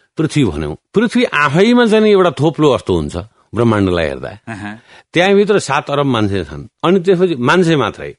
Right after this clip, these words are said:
Speaker 1: अरू किरा फट्याङ्ग्राहरूको कुरा गणना गर्ने हो भने कति छन्, कति छन्?
Speaker 2: जलचर,
Speaker 1: ए, अँ,
Speaker 2: थलचर सबै।
Speaker 1: अँ, अँ, गन्ने हो भने
Speaker 2: अँ।
Speaker 1: त्यसभित्र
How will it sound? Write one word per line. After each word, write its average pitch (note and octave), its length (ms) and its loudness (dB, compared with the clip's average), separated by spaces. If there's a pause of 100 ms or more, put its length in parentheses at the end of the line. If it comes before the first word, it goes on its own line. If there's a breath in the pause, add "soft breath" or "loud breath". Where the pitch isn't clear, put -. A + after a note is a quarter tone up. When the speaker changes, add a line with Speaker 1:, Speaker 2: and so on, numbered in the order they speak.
Speaker 1:
अरू G3 260 2
किरा G3 280 0
फट्याङ्ग्राहरूको D#3+ 760 0
कुरा D3 220 -2
गणना C#3 400 0
गर्ने C3+ 260 0
हो C#3 100 0
भने C#3 260 -2
कति C#3 220 -2
छन्, F3 200 0
कति F#2+ 220 -4
छन्? D#2+ 280 -14
Speaker 2:
जलचर, B2+ 440 -2
Speaker 1:
ए, D3 40 2
अँ, C3+ 260 -2
Speaker 2:
थलचर C#3+ 280 -2
सबै। C#3+ 400 -2 (100)
Speaker 1:
अँ, A#2+ 180 -2
अँ, G#2 100 -4
गन्ने D3 320 0
हो A#2+ 100 0
भने D#2 280 -10
Speaker 2:
अँ। G#2+ 220 -12 (160)
Speaker 1:
त्यसभित्र G3+ 560 -2